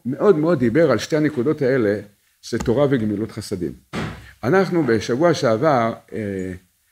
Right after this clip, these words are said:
ב-, בעמותה שלנו, קהילה תערוג, התאספנו ביחד, ודיברנו קצת על ה-, כל הפעילות. אמרנו, הגענו ל-, מעין סיכום כזה, והחלטות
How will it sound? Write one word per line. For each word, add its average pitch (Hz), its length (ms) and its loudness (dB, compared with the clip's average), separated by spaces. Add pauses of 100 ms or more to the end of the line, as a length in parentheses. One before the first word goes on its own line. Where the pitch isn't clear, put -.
(120)
ב-, 104 260 -4
בעמותה 110 460 0
שלנו, 120 360 -2
קהילה 127 240 0
תערוג, 127 420 0
התאספנו 135 500 -2
ביחד, 110 500 -2 (560)
ודיברנו 151 440 2
קצת - 400 2
על 123 140 2
ה-, 107 160 0 (120)
כל 151 180 2
הפעילות. 127 440 2 (1200)
אמרנו, 139 600 2 (280)
הגענו 156 280 2
ל-, 104 340 4 (1080)
מעין 131 340 2
סיכום 185 420 2
כזה, 127 420 2 (720)
והחלטות 110 1000 0